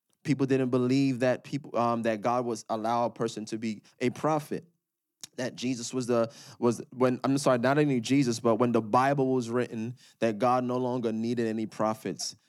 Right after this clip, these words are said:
That was what was being spread by, um, uh, uh, uh,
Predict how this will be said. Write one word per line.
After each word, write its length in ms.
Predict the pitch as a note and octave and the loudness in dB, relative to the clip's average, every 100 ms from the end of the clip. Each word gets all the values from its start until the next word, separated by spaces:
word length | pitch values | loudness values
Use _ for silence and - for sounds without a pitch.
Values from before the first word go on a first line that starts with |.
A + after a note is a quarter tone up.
| _ - | _ 0
That 220 | C3+ D3 | 0 2
was 280 | C#3+ D3 B2 | -2 -2 0
what 180 | C3 A#2 | -2 -2
was 160 | A#2 | -4
being 240 | A2+ A#2 A2 | -2 -2 -2
spread 800 | - - - D#3+ C#3+ A2+ A2 A#2 - - _ | -4 -6 0 2 4 2 -2 -8 -18 -20 _
by, 420 | G#2+ A#2 A#2+ A2+ - | -2 2 2 0 -2
um, 460 | A2 G#2+ G#2 G2+ - _ _ _ _ _ _ _ _ | -2 0 -2 -6 -10 _ _ _ _ _ _ _ _
uh, 60 | F2 | -6
uh, 40 | |
uh, 540 | F2+ - F2 C2+ D#2+ | -4 -4 -6 -6 -6